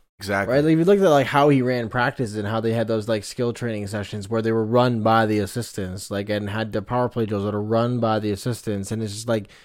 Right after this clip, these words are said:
Speaker 2: he's giving them the autonomy to do what they're fucking there to do and not having to be the crazy puppet master of Babcock controlling every little aspect that goes on
Speaker 1: Yeah,
Speaker 2: in the
Speaker 1: you
Speaker 2: team.
Speaker 1: can't micromanage your assistants when they're that experienced.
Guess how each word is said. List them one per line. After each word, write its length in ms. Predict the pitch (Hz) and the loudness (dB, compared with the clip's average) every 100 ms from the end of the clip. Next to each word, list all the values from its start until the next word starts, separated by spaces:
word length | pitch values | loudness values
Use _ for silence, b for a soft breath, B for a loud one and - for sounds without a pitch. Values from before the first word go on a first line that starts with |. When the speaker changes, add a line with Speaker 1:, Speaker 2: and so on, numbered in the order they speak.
| b _ | b _
Speaker 2:
he's 220 | 131 135 110 | 0 2 4
giving 340 | 147 160 175 | 4 4 4
them 160 | 165 143 | 4 4
the 140 | 127 | 4
autonomy 640 | 113 - 139 147 139 120 | 2 0 0 2 4 0
to 160 | 98 110 98 - | -2 -6 -8 0
do 160 | 143 147 | 6 8
what 220 | 139 - | 6 4
they're 160 | 120 | 0
fucking 380 | 101 127 120 107 | 0 -2 -2 0
there 180 | 113 156 | 2 2
to 120 | 127 | 2
do 380 | 98 101 98 95 B B | 0 0 0 -2 B B
and 180 | - 123 | -2 0
not 360 | 123 135 131 - _ _ | 2 2 0 -4 _ _
having 260 | 117 123 120 | -2 0 0
to 60 | |
be 100 | 117 | 0
the 340 | 120 117 110 101 | 2 2 2 0
crazy 360 | - 127 120 110 | -2 -2 -2 -4
puppet 320 | - 143 123 | -4 -2 -2
master 580 | 110 110 - 110 107 113 | 0 -2 -4 -2 0 0
of 100 | 101 | 2
Babcock 680 | 117 104 120 123 123 104 | 0 2 0 0 0 -2
controlling 480 | 104 110 127 117 113 | -2 -4 -2 -2 0
every 240 | 113 120 123 | -2 0 0
little 240 | 120 117 | 2 2
aspect 400 | 110 113 110 113 | 0 0 -2 -4
that 80 | 107 | -4
goes 180 | 107 107 | -4 -4
on 120 | 101 | -2
Speaker 1:
Yeah, 140 | 131 | -2
Speaker 2:
in 60 | 98 | 0
the 60 | |
Speaker 1:
you 60 | 120 | -2
Speaker 2:
team. 60 | 143 | -2
Speaker 1:
can't 180 | 160 | -2
micromanage 720 | 139 143 135 123 107 117 123 104 | -2 -2 -2 -2 -2 -2 -4 -4
your 100 | 104 | -4
assistants 540 | 92 123 120 107 98 | -4 -6 -6 -8 -6
when 140 | 104 101 | -4 -2
they're 120 | 98 | -2
that 180 | 95 95 | -4 -4
experienced. 720 | 92 - 98 95 80 85 - | -8 -8 -8 -8 -10 -16 -20